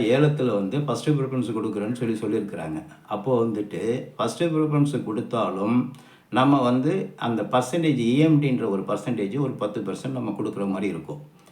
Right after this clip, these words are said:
அந்த பத்து பர்சன்ட்டுக்கு நம்ம டாக்குமெண்ட் கொடுத்து கூட நம்ம இப்ப ஏலம் கேட்கறதுக்கு உரிமை கொடுக்குறோன்னு சொல்லி சொல்லியிருக்கிறாங்க. So அப்படி கொடுத்தால் அப்படி இது பண்ணாலும்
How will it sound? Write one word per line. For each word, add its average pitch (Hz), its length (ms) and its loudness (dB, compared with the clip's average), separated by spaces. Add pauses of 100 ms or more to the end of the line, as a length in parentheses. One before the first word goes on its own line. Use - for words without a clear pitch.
(380)
அந்த 143 220 4
பத்து 135 300 4
பர்சன்ட்டுக்கு 147 580 4
நம்ம 131 220 2
டாக்குமெண்ட் 131 600 4
கொடுத்து 104 280 -4
கூட 98 180 -2
நம்ம 113 240 -2
இப்ப 98 200 -6
ஏலம் 113 280 2
கேட்கறதுக்கு 95 420 -6
உரிமை 110 220 -2
கொடுக்குறோன்னு 92 500 -6
சொல்லி 101 140 -6
சொல்லியிருக்கிறாங்க. 95 640 -6 (160)
So - 180 -6 (320)
அப்படி - 320 -8
கொடுத்தால் 101 540 -4
அப்படி 87 180 -8
இது 92 140 -8
பண்ணாலும் 85 640 -6